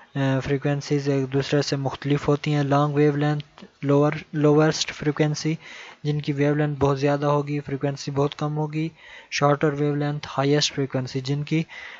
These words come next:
آ، فریکوینسی بہت زیادہ ہوگی، ان کی، آ، ویو لینتھ بہت چھوٹی ہوگی۔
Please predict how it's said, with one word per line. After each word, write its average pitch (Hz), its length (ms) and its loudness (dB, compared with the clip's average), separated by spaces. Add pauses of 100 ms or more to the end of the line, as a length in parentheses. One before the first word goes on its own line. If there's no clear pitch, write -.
(160)
آ، 139 60 0 (960)
فریکوینسی 151 680 0 (1400)
بہت 143 200 10
زیادہ 143 280 6
ہوگی، 147 400 6
ان 156 200 0
کی، 175 220 0 (640)
آ، 135 300 0
ویو 147 140 6
لینتھ 147 260 -2
بہت 131 220 0
چھوٹی 117 340 -4
ہوگی۔ 117 260 -6